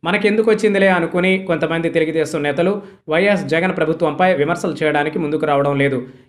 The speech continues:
ఇది పార్టీ భవిష్యత్తుపై తీవ్ర ప్రభావం చూపిస్తోంది. ఇప్పటికే నారా లోకేష్ను డమ్మీ నేతగా ప్రత్యర్థి పార్టీల నేతలు ప్రొజెక్ట్ చేస్తున్నాయి.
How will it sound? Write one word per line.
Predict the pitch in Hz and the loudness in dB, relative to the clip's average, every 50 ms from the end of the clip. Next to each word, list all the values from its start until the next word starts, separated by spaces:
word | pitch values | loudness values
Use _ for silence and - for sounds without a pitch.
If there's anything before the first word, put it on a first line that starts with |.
| _ | _
ఇది | 175 165 165 | -4 -4 -2
పార్టీ | 165 170 196 226 226 220 | 0 0 0 2 2 0
భవిష్యత్తుపై | 175 156 170 160 - 180 - - - 185 190 196 | 2 2 0 0 0 -2 -4 -2 0 0 0 0
తీవ్ర | 190 175 165 165 160 | 0 0 0 0 0
ప్రభావం | - 156 147 139 143 156 147 131 - 151 | 0 -2 0 0 0 0 -2 -2 -4 -4
చూపిస్తోంది. | 143 - 139 147 - 156 139 139 135 127 123 123 - - - _ _ _ | -4 -4 -6 -4 -4 -2 0 0 0 -2 -2 -6 -12 -20 -20 _ _ _
ఇప్పటికే | 127 123 - 147 165 151 196 190 190 | -10 -6 -4 -4 -2 0 0 0 2
నారా | 180 156 160 170 170 | 2 2 2 2 2
లోకేష్ను | 170 165 165 160 180 175 165 - 190 196 196 | 2 2 2 2 0 -2 0 0 -2 -2 0
డమ్మీ | 175 160 160 170 175 | 0 0 0 0 0
నేతగా | 170 175 170 160 175 170 180 165 127 - - - - - _ | 0 0 0 0 2 2 2 2 0 -2 -6 -14 -20 -12 _
ప్రత్యర్థి | 175 175 170 170 185 180 165 180 180 | 0 0 0 2 0 0 2 0 0
పార్టీల | 175 170 170 165 170 165 160 156 | 2 2 0 2 0 0 0 0
నేతలు | 143 143 147 170 180 208 208 226 | 0 0 0 0 0 2 2 0
ప్రొజెక్ట్ | 233 233 - 151 156 185 185 - 170 | 0 0 -2 -2 -2 -2 -4 0 0
చేస్తున్నాయి. | 156 143 - - 165 156 147 139 123 - | 0 0 0 -2 -2 -2 0 0 -2 -4